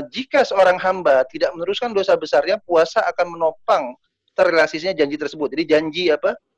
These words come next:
Karena begini, kata, kata, kata Rasulullah shallallahu alaihi wasallam, sabda Rasulullah shallallahu alaihi wasallam, ketika Rasulullah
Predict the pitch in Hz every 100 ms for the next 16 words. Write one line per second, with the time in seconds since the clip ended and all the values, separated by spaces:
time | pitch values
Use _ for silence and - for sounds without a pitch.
0 | _ _ 156 226 214 220 220 165 135 -
1 | 160 - - 165 175 165 107 - 160 165
2 | 156 151 147 120 151 254 208 180 170 165
3 | 156 156 139 117 131 147 147 147 220 196
4 | 185 156 147 147 135 113 113 _ _ _
5 | _ _ - 170 247 247 214 208 196 185
6 | 175